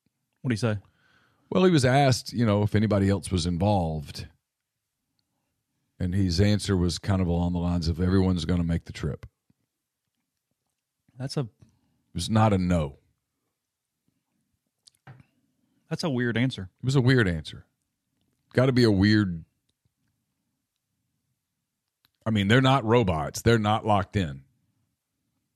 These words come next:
Speaker 2: today, I wouldn't think. Now, they're good. Vanderbilt's pretty good at home. Vanderbilt's played better lately. I don't hate Vandy plus eight and a half. Kyle, thank you for the super chat. He says, "Is Alabama an upset alert?" I don't think Vandy can win the game,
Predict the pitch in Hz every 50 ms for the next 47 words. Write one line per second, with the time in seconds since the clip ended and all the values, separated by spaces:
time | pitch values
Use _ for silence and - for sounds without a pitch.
0 | _ _ _ _ _ _ - - 90 82 78 69 67 67 - - 87 87 90 85
1 | 78 78 76 - 85 73 - - 87 95 95 107 110 101 82 73 113 123 113 92
2 | 82 87 85 - - - - _ - 107 117 143 165 160 185 - - - 120 113
3 | 104 95 95 107 101 98 87 101 110 107 98 101 104 92 98 101 107 104 110 110
4 | - - - - 113 110 104 87 82 92 85 87 82 80 82 78 71 90 - 95
5 | 120 147 175 165 127 117 120 117 101 85 92 95 95 90 87 78 - 95 90 -
6 | 90 87 73 76 80 90 87 80 76 73 - _ _ _ _ _ _ _ _ _
7 | _ - 135 120 117 113 110 - 117 110 98 95 92 98 98 90 - - 113 -
8 | 90 87 - 104 92 87 85 - - 92 78 80 82 95 92 95 90 95 95 92
9 | 90 87 87 - - 101 - - - 123 113 107 104 101 101 104 104 101 - _
10 | _ _ _ _ _ _ _ _ _ _ _ _ _ _ - 160 196 165 147 170
11 | 120 98 110 120 127 127 120 95 - 98 90 92 113 120 110 92 80 101 113 127
12 | 143 151 160 160 165 156 143